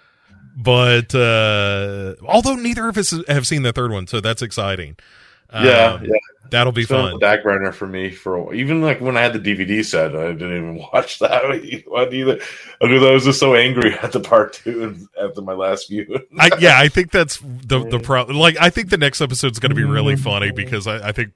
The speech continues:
Speaker 1: after our love fest on this one, I think we're gonna do a little bit of teeing off. Um,
Speaker 2: Yeah.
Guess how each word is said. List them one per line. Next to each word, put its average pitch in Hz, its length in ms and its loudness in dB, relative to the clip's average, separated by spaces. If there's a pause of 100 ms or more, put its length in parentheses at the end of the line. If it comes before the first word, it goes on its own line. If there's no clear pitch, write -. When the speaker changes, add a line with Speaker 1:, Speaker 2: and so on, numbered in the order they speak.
Speaker 1:
after 110 460 -4 (120)
our 107 180 -6
love 98 360 -4
fest 98 400 -6
on 90 140 -10
this 92 220 -10
one, 95 120 -12
I 92 80 -8
think 95 240 -12
we're 95 120 -14
gonna 95 140 -12
do 95 160 -10
a 92 40 -10
little 98 260 -8
bit 98 140 -8
of 98 100 -10
teeing 104 300 -10
off. 107 380 -8 (600)
Um, 107 440 0
Speaker 2:
Yeah. 104 60 -10